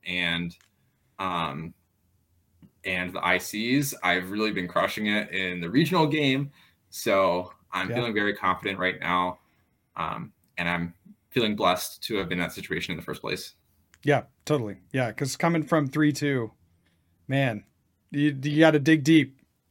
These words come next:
Speaker 2: You really gotta dig deep, you know, being that close to being, uh, eliminated so soon in the tournament and then to turn around like that is, uh, quite the feat. So congratulations, Riley. Big
Speaker 1: Thank you.
Speaker 2: accomplishment. Top eight,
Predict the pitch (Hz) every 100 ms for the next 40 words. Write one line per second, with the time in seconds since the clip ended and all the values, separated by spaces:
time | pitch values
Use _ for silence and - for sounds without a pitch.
0 | _ _ _ _ - 147 170 170 165 156
1 | 160 139 160 127 123 131 139 147 143 139
2 | 143 135 - 131 127 123 123 123 123 135
3 | 139 127 120 117 - 135 135 131 131 127
4 | 113 131 123 113 107 - _ 127 117 110
5 | 107 131 120 113 110 107 107 113 110 120
6 | - - _ - _ - 120 - 127 127
7 | 110 - 131 123 151 180 170 175 165 160
8 | 165 160 156 139 _ - _ - 165 151
9 | 170 151 151 160 151 139 - - _ _
10 | _ - 165 156 160 156 156 -